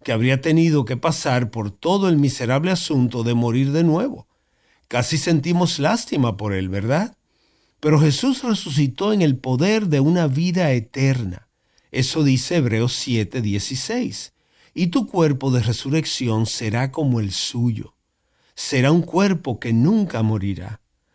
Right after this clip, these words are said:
Tu cuerpo de resurrección nunca envejecerá, nunca decaerá, y su energía nunca disminuirá. No queremos el cuerpo corruptible de vuelta,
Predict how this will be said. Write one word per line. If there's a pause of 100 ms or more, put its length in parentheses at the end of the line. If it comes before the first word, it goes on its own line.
Tu
cuerpo
de
resurrección
nunca
envejecerá, (380)
nunca
decaerá, (220)
y
su
energía
nunca
disminuirá. (760)
No
queremos
el
cuerpo
corruptible
de
vuelta,